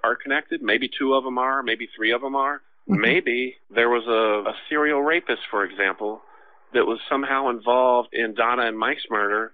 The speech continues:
Speaker 1: who happened to be traveling the Parkway to his parents' home on the river on the Eastern Shore. Perhaps a guy <laughs> with a history of violence. I'm not saying that's not true. I just don't know. Or, or they
Speaker 2: Sure.
Speaker 1: haven't found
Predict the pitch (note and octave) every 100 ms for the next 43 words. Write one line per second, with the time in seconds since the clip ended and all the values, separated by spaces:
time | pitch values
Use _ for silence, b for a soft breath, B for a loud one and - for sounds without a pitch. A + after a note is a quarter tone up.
0 | - C3+ C3 C3+ C#3+ C3 B2 C3+ C3+ C3+
1 | C3 - - C#3+ C3+ C3+ C3+ C3+ B2+ C3
2 | C#3+ D3+ B2+ G2 F2+ - - - A2+ A2
3 | - B2+ B2+ C3+ B2+ B2+ B2+ B2 C#3 D3
4 | G2+ - A2+ A2+ B2+ B2 B2+ C3 C#3+ D3+
5 | B2 G2+ - _ - B2+ B2 - A#2 C3+
6 | F3+ B2 A#2 A#2 C#3 - C#3 C#3 A#2+ C#3
7 | D#3 F2+ - - - - - - A#2 C#3
8 | D#3 - C#3 A#2+ A2+ - B2+ A2 - -
9 | C#3 F#2 G2 F#2+ A2 - G2 F2 G2 F2
10 | - - G#2 F#2+ A2 G2+ G#2 G2 G#2 -
11 | - G2 G2 F#2+